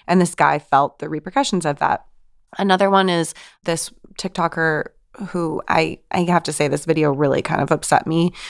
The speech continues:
She stole a boa from this woman. She, this woman is a mom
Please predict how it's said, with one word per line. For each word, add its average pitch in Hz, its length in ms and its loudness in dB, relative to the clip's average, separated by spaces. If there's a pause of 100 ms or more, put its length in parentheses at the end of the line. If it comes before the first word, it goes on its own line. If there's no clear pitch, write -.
(300)
She 214 640 4
stole 185 580 2
a 160 100 0
boa 151 720 0
from 147 540 -4
this 175 280 -6
woman. 156 460 -2
She, - 220 -2
this - 260 -2
woman 151 240 4
is 147 140 0
a 151 40 0
mom 143 480 2